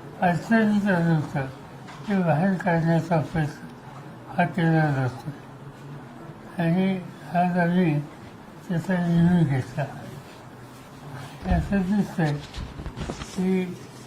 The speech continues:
सिस्टममध्ये सुधार आहे. असं तुम्ही प्रश्न विचारला, यावेळेला अतिवृष्टी झाली.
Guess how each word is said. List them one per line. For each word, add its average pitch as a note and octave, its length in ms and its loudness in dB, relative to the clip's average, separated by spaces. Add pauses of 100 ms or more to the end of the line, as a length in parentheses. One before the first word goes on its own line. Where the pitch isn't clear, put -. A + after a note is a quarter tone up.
(520)
सिस्टममध्ये F3 960 4
सुधार E3 480 4
आहे. A#2 160 0
असं - 1700 -10
तुम्ही G3 420 2
प्रश्न G3+ 420 0
विचारला, F3+ 600 2 (1040)
यावेळेला F#3+ 840 4 (1200)
अतिवृष्टी F#3 760 2
झाली. B2 240 2